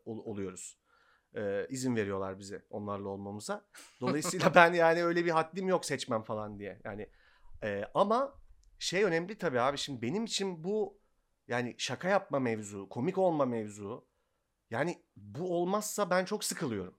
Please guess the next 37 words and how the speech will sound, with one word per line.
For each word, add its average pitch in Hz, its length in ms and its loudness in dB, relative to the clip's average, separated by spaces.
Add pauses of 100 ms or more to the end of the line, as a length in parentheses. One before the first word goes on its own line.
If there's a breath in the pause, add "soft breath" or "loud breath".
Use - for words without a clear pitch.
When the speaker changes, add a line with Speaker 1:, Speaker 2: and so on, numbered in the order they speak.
(160)
Speaker 1:
hayatımda. 95 520 -6 (260)
Speaker 2:
Ya 240 180 -6 (420)
kötü 262 280 -8
bir 294 80 -6
gülme 254 460 -2 (260)
çok - 300 -18 (520)
kabus 147 320 -2
gibi 214 200 -4
ya. 120 40 2
Speaker 1:
Sen 156 180 2
ille 175 320 -2
kıza 165 440 0
bir 170 140 -4
kötü 160 220 -6
Speaker 2:
Kötü, 143 40 -6
Speaker 1:
güldüreceğim 247 400 4
Speaker 2:
hayır, 285 140 10
Speaker 1:
bir 240 60 2
şey - 140 2
Speaker 2:
ar-, 202 80 8
Speaker 1:
yaptın. 208 160 10
Speaker 2:
arkadaş 269 400 8
olsun 202 340 -2
ya 262 140 -6
hani. 170 280 -2 (140)
Speaker 1:
Yani, 110 160 4
"Aa!" 190 420 12
falan 247 260 12
diye 190 80 10
Speaker 2:
<laughs> 202 60 10
Speaker 1:
gülüyor 127 320 6
yani. 95 160 0
Speaker 2:
Ya - 100 2
çok 294 220 6
berbat 247 400 10
gülüyor 139 300 0
diyelim. 120 280 -6